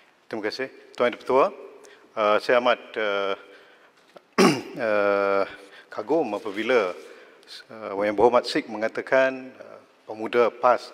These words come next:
masih lagi konsisten menyokong agar anak muda boleh bersuara. Persoalannya, apa, apakah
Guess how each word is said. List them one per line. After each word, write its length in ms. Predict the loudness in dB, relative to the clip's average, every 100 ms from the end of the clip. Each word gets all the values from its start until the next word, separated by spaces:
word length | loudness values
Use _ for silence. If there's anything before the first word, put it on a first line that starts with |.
| -20 -20 -20
masih 240 | -12 -4 -2 -2
lagi 160 | -6
konsisten 640 | -10 -12 -12 -14 -4 -4 -4
menyokong 400 | -8 -12 -4 -4
agar 320 | -2 -4 -4
anak 160 | -8
muda 160 | -8 -8
boleh 160 | -8 -8
bersuara. 480 | -10 -6 -4 -4 -8 -14 -20 -20 -20 _ _ -10
Persoalannya, 720 | 6 6 8 4 4 2 2
apa, 160 | -4 -8 -14
apakah 400 | -2 4 6 6